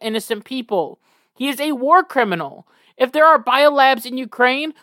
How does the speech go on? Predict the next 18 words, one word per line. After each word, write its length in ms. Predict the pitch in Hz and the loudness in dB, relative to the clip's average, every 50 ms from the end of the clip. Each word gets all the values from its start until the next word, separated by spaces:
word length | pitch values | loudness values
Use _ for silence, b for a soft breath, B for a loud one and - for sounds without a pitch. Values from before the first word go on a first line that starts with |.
| b b | b b
we 160 | - 285 294 | -10 -8 -8
know 300 | 285 269 262 285 302 320 | -6 -2 2 4 4 4
that 120 | 302 294 - | 2 0 0
they 120 | 285 269 | 2 2
are 80 | 269 262 | 2 2
not 260 | 254 254 254 262 254 | 2 0 0 -2 -2
creating 600 | - 247 254 233 - 214 247 254 240 269 262 226 | -8 -14 -14 -12 -8 -6 -6 -6 -4 -6 -10 -6
chemical 440 | - 262 262 254 240 - - 240 226 | -2 -2 -2 -2 -2 -2 -2 0 0
weapons. 640 | 269 302 302 - 220 185 160 139 135 - - - _ _ _ _ _ | 2 0 0 -2 -4 -8 -8 -8 -16 -20 -20 -20 _ _ _ _ _
And 160 | 226 262 277 | -4 0 0
if 160 | 277 - _ | 0 -2 _
Putin 280 | - 277 302 302 294 294 | -4 -4 -4 -4 -4 -6
is 140 | 277 247 226 | -8 -6 -4
going 300 | - 247 247 254 240 - | -4 -2 -2 -2 -4 -8
to 140 | - 240 | -10 -12
use 360 | 233 196 175 190 220 247 240 - | -12 -12 -12 -12 -12 -12 -12 -8
chemical 420 | - - 254 262 254 - 262 262 | -4 -4 -4 -4 -4 -6 -4 -2
weapons, 540 | 247 269 269 269 - 294 302 302 285 - | 0 0 0 -2 -4 -6 -6 -6 -8 -14